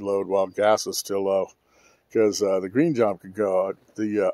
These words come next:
entourage I had to go with, uh, kinda necessitated our, what we did. You know, hotel room, all that kinda thing. And, uh, me, no such,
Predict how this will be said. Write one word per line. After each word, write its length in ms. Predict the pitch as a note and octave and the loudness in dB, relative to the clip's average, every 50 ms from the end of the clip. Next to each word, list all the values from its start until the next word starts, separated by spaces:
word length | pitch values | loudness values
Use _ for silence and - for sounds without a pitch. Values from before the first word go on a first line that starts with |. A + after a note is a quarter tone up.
| - | 0
entourage 880 | A2+ B2 B2+ B2+ - - - B2 G2+ A2 A#2 A2 G#2+ G2 F#2+ F2+ - - | 2 2 2 2 0 -4 0 2 4 4 4 4 4 0 -2 -4 -4 -4
I 140 | G2 G2+ F#2+ | -4 -4 -2
had 200 | G#2 G2+ F#2+ G2 | -2 -6 -6 -6
to 60 | G2 | -10
go 280 | G2 A2+ A#2 A2+ A2+ | -6 -2 2 2 2
with, 420 | A2 G2+ F#2+ F#2+ - - - - - _ _ _ _ - - - - _ _ _ _ _ _ | 2 0 -2 -4 -4 -8 -12 -20 -20 _ _ _ _ -20 -20 -20 -20 _ _ _ _ _ _
uh, 200 | - F#2+ F2 E2+ - | -8 -8 -6 -8 -8
kinda 340 | - - A2 G2 F#2+ F#2 F2+ | -6 -4 -4 -2 -2 -4 -6
necessitated 960 | F2+ F#2+ F#2 - - A#2+ A2+ - - G2+ - - A2+ G#2 F#2+ F#2 F2+ E2+ F2+ | -8 -6 -6 -2 0 0 0 0 -2 -8 -8 -6 -4 -2 -2 -2 -4 -6 -8
our, 340 | F2+ F2 F2 E2 E2 E2+ - - - _ _ _ _ _ _ - | -6 -6 -4 -4 -4 -6 -8 -12 -20 _ _ _ _ _ _ -10
what 160 | G#2 F#2+ - | -8 -8 -8
we 100 | G2 F#2 | -8 -6
did. 300 | F2 F#2+ F#2 F2 E2+ E2 _ _ _ _ _ _ _ _ _ _ _ _ _ _ _ _ _ _ | -4 -4 -4 -4 -6 -12 _ _ _ _ _ _ _ _ _ _ _ _ _ _ _ _ _ _
You 80 | - D2 | -10 -6
know, 100 | E2 F2 | -6 -4
hotel 340 | F#2 G2+ F#2 - G2 F#2+ F2+ | -4 -6 -6 -4 -4 -4 -4
room, 200 | F2+ F2+ E2 E2 | -4 -6 -6 -6
all 160 | E2+ F2 F2 | -6 -4 -4
that 200 | F2 E2+ D#2 - _ - - - _ _ _ _ - | -4 -4 -6 -6 _ -20 -20 -20 _ _ _ _ -10
kinda 240 | - G2 F2+ F2+ | -8 -6 -6 -6
thing. 280 | E2+ - F2 F2 F2 F2+ _ _ _ _ _ _ _ _ _ _ _ _ _ _ _ _ _ _ _ _ _ _ _ _ _ _ _ _ _ _ _ _ - | -8 -10 -12 -12 -12 -14 _ _ _ _ _ _ _ _ _ _ _ _ _ _ _ _ _ _ _ _ _ _ _ _ _ _ _ _ _ _ _ _ -10
And, 280 | F#2+ G2 F#2+ F#2+ F#2 F2 | -6 -6 -6 -4 -4 -4
uh, 140 | F2+ F2+ F#2 | -4 -4 -4
me, 220 | F#2+ A2+ A#2+ A#2+ | -4 -4 -4 -4
no 180 | G#2+ G#2 G#2 G2 | -2 -4 -4 -4
such, 360 | - G#2+ F#2 F2+ - - | -4 -4 -4 -4 -6 -10